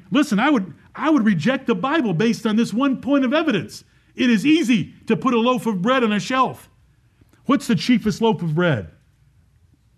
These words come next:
Finger it to, sign it to me. A buck?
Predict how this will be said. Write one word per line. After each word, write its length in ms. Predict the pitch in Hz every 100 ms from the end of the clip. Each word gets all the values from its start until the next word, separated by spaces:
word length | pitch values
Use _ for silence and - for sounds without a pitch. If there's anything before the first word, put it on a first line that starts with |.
| _ _
Finger 320 | - 247 208
it 120 | 165
to, 280 | 175 175 160 - _ _
sign 320 | - 269 269 196
it 100 | 147
to 160 | 185
me. 220 | 135 87 - _ _ _ _ _ _ _ _ _ _ _ _ _ _ _ _ _ -
A 80 | 165
buck? 280 | 196 277